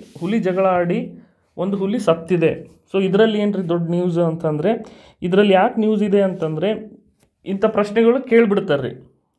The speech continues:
ಆ, ಯಾಕಂತಂದ್ರೆ ಇಲ್ಲಿ ಒಂದು ಎರಡು ಹುಲಿಗಳಂತ ಹೇಳಿದ್ನಲ್ಲ, ಅದರಲ್ಲಿ ಒಂದು ಭಜರಂಗನ ಒಂದು ಹುಲಿ ಮತ್ತು ಇನ್ನೊಂದು ಹುಲಿ ಯಾವುದಪ್ಪ ಅಂತಂದ್ರೆ ಛೋಟಾ ಮಟ್ಕಾ ಅಂತ ಹೇಳಿ ಒಂದು ಹುಲಿ. So ಮತ್ತೊಂದು ಪ್ರಬಲ ಹುಲಿಯಾಗಿರ್ತಕ್ಕಂಥ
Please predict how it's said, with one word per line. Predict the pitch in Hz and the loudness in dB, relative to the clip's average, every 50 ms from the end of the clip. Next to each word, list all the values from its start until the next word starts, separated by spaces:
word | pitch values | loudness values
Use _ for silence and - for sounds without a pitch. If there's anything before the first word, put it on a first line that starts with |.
| _ - | _ -4
ಆ, | 131 | 0
ಯಾಕಂತಂದ್ರೆ | 175 175 175 180 180 214 220 226 214 214 202 165 139 135 135 180 190 | 2 4 4 4 4 4 4 4 4 2 2 2 2 2 2 2 0
ಇಲ್ಲಿ | 131 156 180 202 196 208 214 | 0 0 0 2 2 2 2
ಒಂದು | 214 196 196 190 185 180 185 196 190 156 - - - | 2 2 0 0 2 2 2 2 2 0 -2 -2 0
ಎರಡು | 147 170 196 226 226 202 | 2 4 6 6 6 4
ಹುಲಿಗಳಂತ | 185 196 196 208 196 196 185 180 175 165 | 4 2 0 2 2 2 2 2 0 -2
ಹೇಳಿದ್ನಲ್ಲ, | 170 165 165 165 160 151 139 143 156 190 | -2 0 0 0 0 0 -2 -4 -2 -2
ಅದರಲ್ಲಿ | 202 185 160 165 180 180 185 | -2 -2 0 2 2 2 2
ಒಂದು | 185 175 170 170 151 143 | 2 0 0 -2 -2 -2
ಭಜರಂಗನ | 147 143 147 175 196 220 220 208 208 202 | -2 0 2 4 4 4 4 4 2 2
ಒಂದು | 190 180 175 170 156 | 2 0 0 0 0
ಹುಲಿ | 147 139 147 160 208 254 - - - - _ _ _ _ _ _ _ - - 190 | -2 -2 -2 -2 -2 -4 -6 -12 -18 -20 _ _ _ _ _ _ _ -6 -2 -2
ಮತ್ತು | 196 196 175 190 | -2 2 2 4
ಇನ್ನೊಂದು | 208 226 254 262 247 226 | 6 6 6 6 6 4
ಹುಲಿ | 220 214 220 | 2 2 4
ಯಾವುದಪ್ಪ | 214 208 208 190 190 180 190 180 | 4 4 4 2 0 -2 -2 -2
ಅಂತಂದ್ರೆ | 175 170 170 170 165 160 160 165 185 254 285 277 - - - _ _ _ _ _ _ _ - | -2 -2 -4 -4 -4 -4 -4 -2 -2 -2 -2 -4 -6 -14 -20 _ _ _ _ _ _ _ -2
ಛೋಟಾ | - 175 196 196 233 233 | 0 2 4 6 4 4
ಮಟ್ಕಾ | 214 196 185 185 185 175 - 175 | 4 2 0 -2 -2 -4 -2 -2
ಅಂತ | 170 165 165 160 - | -2 -2 -4 -6 -6
ಹೇಳಿ | - 143 143 185 254 - - - - _ _ _ _ _ _ _ | -6 -4 -4 -4 -4 -6 -8 -12 -20 _ _ _ _ _ _ _
ಒಂದು | - 160 175 175 247 302 294 - - | -6 -4 0 0 0 0 0 -4 -10
ಹುಲಿ. | - - - 160 151 139 - - - - - - | -16 -6 -2 0 0 0 0 -2 -8 -14 -4 0
So | 160 151 151 - - - _ _ _ - | 0 0 0 -4 -12 -20 _ _ _ -6
ಮತ್ತೊಂದು | 131 135 131 - 185 196 202 240 214 | -4 -2 2 4 4 4 4 2 2
ಪ್ರಬಲ | - 151 151 160 190 196 185 | 0 0 2 2 2 2 2
ಹುಲಿಯಾಗಿರ್ತಕ್ಕಂಥ | 170 170 175 170 170 165 160 160 151 156 - 151 - - 139 139 139 - | 0 0 0 2 2 0 0 -2 -6 -6 -8 -10 -8 -8 -10 -10 -6 -4